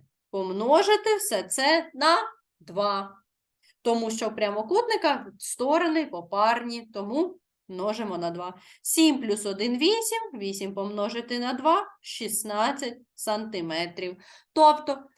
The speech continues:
периметр першого прямокутника — шістнадцять сантиметрів. Тепер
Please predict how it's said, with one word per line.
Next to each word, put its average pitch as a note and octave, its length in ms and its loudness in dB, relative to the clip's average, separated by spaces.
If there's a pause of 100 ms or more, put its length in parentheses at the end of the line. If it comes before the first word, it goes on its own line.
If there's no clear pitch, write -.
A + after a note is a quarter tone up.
(140)
периметр A#3+ 760 4
першого G3 600 -2
прямокутника — D#4 880 -2 (200)
шістнадцять A#3+ 840 0 (140)
сантиметрів. G3 1400 -4 (460)
Тепер D#4 300 6